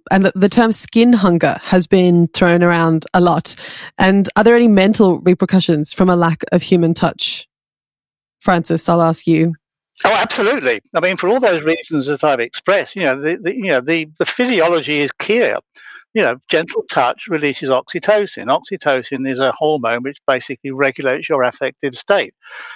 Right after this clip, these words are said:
Speaker 2: I've already explained that stress resilience is actually, um, a consequence of physical contact. And if you don't manage stress, that opens the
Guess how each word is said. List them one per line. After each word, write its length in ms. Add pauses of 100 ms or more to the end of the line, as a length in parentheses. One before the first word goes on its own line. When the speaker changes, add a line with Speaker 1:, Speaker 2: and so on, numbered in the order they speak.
(280)
Speaker 2:
I've 160
already 380
explained 640
that 160
stress 420
resilience 640
is 100
actually, 640 (500)
um, 600 (140)
a 80
consequence 680
of 140
physical 380
contact. 640 (320)
And 120
if 140
you 100
don't 280
manage 360
stress, 460 (100)
that 160
opens 340
the 80